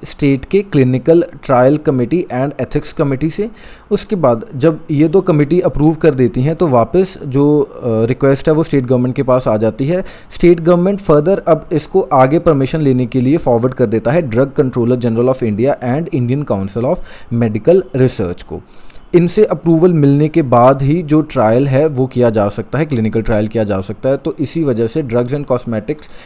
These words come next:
Act nineteen forty के rule one forty के तहत ही ये compulsory, अ, है एक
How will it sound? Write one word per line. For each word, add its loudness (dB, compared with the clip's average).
Act -4
nineteen -2
forty -2
के 0
rule 0
one -2
forty -4
के -4
तहत -4
ही -2
ये 2
compulsory, 0
अ, -4
है 0
एक -4